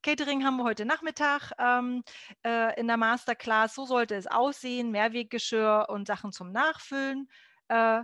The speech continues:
es ist auch immer die Frage, wie wir was präsentieren. Wenn wir wollen, dass wir gesünder, vegetarischer oder veganer essen,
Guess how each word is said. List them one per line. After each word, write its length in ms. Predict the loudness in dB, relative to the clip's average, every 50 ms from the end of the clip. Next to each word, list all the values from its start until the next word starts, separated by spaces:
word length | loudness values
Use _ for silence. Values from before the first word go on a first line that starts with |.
| -4 _ _
es 80 | _ -4
ist 60 | -2
auch 60 | 0
immer 140 | 0 0 0
die 100 | -2 -4
Frage, 380 | 0 0 2 2 2 0 -2
wie 120 | -2 -2 -2
wir 120 | 0 2
was 180 | 2 0 0 -4
präsentieren. 560 | -4 -2 -2 0 -2 -2 -2 -2 -2 0 0
Wenn 140 | 0 0 0
wir 160 | 0 0 2
wollen, 340 | 2 4 4 4 2 2 0
dass 160 | -4 -4 -6
wir 80 | -6 -6
gesünder, 540 | -6 -6 -4 -2 -2 0 2 2 2 0
vegetarischer 640 | 0 -4 -6 -6 -2 0 0 2 2 0 -2 -4 -2
oder 180 | -2 -4 -4 -4
veganer 520 | -6 -4 0 2 2 2 2 2 0 -2 -2
essen, 480 | -2 -4 -4 -6 -6 -4 -4 -4 -6